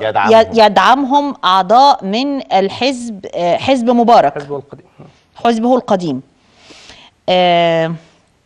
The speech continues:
Speaker 2: آه، متوحدين ضد ما ي-، م-، آه، ضد to the vague Islamic project، ل-، ل-، لمشروع إسلامي غامض،
Speaker 3: غامض.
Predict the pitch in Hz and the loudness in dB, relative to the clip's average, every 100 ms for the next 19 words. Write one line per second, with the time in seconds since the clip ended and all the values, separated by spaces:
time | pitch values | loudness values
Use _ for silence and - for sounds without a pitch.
0 | _ _ _ _ _ _ _ - - - | _ _ _ _ _ _ _ -20 -20 -20
1 | _ - 185 - 208 214 233 226 - 240 | _ 0 0 2 0 2 4 2 0 -2
2 | 240 330 294 208 294 294 262 254 220 262 | -2 0 0 2 0 0 -8 -4 0 2
3 | 269 254 214 214 196 190 180 - 185 269 | 2 -2 -2 -2 2 2 2 -2 0 0
4 | 254 202 - - - 240 226 - 170 262 | 0 -8 -10 -14 -6 -2 -2 -4 0 2
5 | 320 226 214 190 247 262 262 - 220 185 | 2 -2 -6 0 0 0 -8 -4 0 0
6 | 156 - - 185 185 - 185 180 175 185 | -2 -12 -4 0 0 0 0 0 0 -2
7 | 196 208 - 302 294 - - 254 269 254 | -4 -4 -2 0 0 -4 -6 -4 -2 -2
8 | 220 214 151 135 | 0 0 0 -10